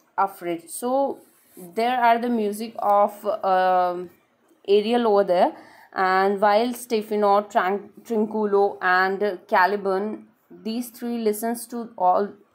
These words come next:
all those noises and musics. At that time, they got afraid by the music because they are not habitual of all those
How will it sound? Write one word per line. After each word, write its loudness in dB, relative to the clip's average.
all 6
those 0
noises -2
and -2
musics. -4
At -2
that 4
time, 0
they -4
got 4
afraid -6
by 4
the -2
music -2
because 2
they -2
are -2
not -6
habitual -4
of -8
all -2
those -10